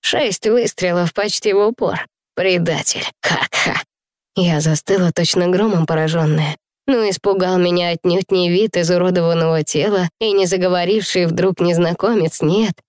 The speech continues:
Страшнее всего были руки отца Адама. Красивые, аккуратные. Ногти округлые, пальцы не слишком длинные, но ровные. Ни выступающих суставов, ни заусенцев. Запястья массивные, крепкие, с чётко обозначенной косточкой,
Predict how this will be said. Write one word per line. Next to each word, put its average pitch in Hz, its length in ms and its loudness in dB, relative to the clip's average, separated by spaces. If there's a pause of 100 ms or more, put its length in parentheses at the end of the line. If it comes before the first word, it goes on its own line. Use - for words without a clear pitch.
Страшнее 185 560 -2
всего 165 480 0 (180)
были 226 360 2
руки 180 520 0 (200)
отца 151 580 -2
Адама. 147 380 0 (120)
Красивые, 165 840 0 (120)
аккуратные. 170 1000 0 (300)
Ногти 226 440 0
округлые, 185 800 0
пальцы 208 400 -2
не 190 140 2
слишком 208 520 0
длинные, 175 500 2
но 180 200 2
ровные. 156 540 0 (100)
Ни 214 200 2
выступающих 165 800 0
суставов, 180 760 -2 (320)
ни 214 140 2
заусенцев. 165 840 0 (300)
Запястья 190 600 -2
массивные, 175 840 0
крепкие, 190 580 -2
с 175 60 -6
чётко 214 460 0
обозначенной 190 760 0
косточкой, 185 720 -2